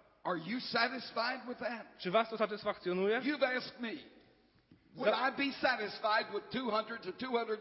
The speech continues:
Speaker 1: twenty-five people?
Speaker 2: Zapytaliście mnie, czy ja będę usatysfakcjonowany dwustoma osobami.
Speaker 1: And to tell you honestly,
Speaker 2: I szczerze mówiąc,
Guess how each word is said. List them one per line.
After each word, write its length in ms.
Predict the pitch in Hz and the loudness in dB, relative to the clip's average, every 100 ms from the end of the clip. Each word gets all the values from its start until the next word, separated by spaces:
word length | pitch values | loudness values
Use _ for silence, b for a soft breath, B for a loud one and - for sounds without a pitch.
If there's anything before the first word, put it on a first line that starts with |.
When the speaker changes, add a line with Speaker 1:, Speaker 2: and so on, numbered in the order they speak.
| 175 | -2
Speaker 1:
twenty-five 500 | 220 233 233 233 226 - | 0 0 0 2 2 -2
people? 320 | 285 277 147 | -6 -4 0
Speaker 2:
Zapytaliście 920 | 165 214 - 233 247 - 202 - 226 | 4 4 8 6 6 0 -4 4 4
mnie, 180 | 220 214 | 6 2
czy 120 | 208 | 6
ja 120 | 233 | 4
będę 240 | 233 226 226 | 6 2 0
usatysfakcjonowany 880 | 220 214 214 208 214 208 214 226 | -2 -6 0 -2 0 2 2 2
dwustoma 420 | 185 196 233 220 220 | -2 -2 0 4 2
osobami. 520 | 202 208 190 139 117 - - - - _ b b b | 2 6 6 4 -8 -16 -20 -20 -20 _ b b b
Speaker 1:
And 240 | 247 208 | -2 0
to 100 | - 185 - | -4 -4 2
tell 300 | 233 302 294 262 | 8 8 6 4
you 180 | 269 294 - | 2 2 0
honestly, 680 | 277 220 170 139 - 147 90 - - | 2 2 0 -8 -8 -10 -12 -16 -6
Speaker 2:
I 100 | 180 | -2
szczerze 340 | 240 262 277 | 6 6 6
mówiąc, 460 | 254 196 180 226 | 4 4 4 2